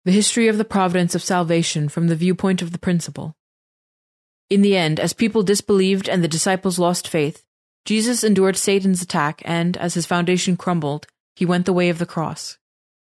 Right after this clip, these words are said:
Originally, Jesus came to the earth as the Messiah to give blessings to his disciples and all humankind. He was to build the sinless kingdom of heaven.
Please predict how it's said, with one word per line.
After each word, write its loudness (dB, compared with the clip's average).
Originally, 4
Jesus 0
came 2
to -2
the -2
earth 0
as -2
the -2
Messiah 0
to -8
give -2
blessings 0
to -2
his -2
disciples -2
and -4
all 2
humankind. -4
He -2
was 0
to 0
build 2
the 0
sinless 2
kingdom 2
of 0
heaven. -4